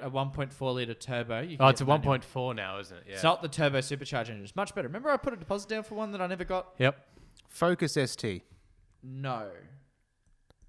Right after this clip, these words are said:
Speaker 1: Focus S T is a two litre.
Speaker 2: Yeah.
Speaker 1: Fiesta S T is a one point six.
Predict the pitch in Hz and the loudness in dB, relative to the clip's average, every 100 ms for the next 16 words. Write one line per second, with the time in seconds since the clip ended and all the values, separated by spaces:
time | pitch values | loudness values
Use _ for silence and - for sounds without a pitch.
0 | _ _ - 190 180 190 180 175 156 135 | _ _ -6 -6 -4 -6 -2 -2 0 0
1 | 139 135 143 123 104 92 135 _ - 98 | -4 -6 -8 -6 -8 -10 -16 _ -4 -2
2 | 87 - - - 151 165 175 147 - 139 | -2 -8 -14 -2 0 0 -2 -4 -4 -2
3 | 127 127 120 120 - 117 - - 190 262 | -2 -4 -6 -6 -8 -10 -10 -10 -10 -10
4 | - - | -16 -20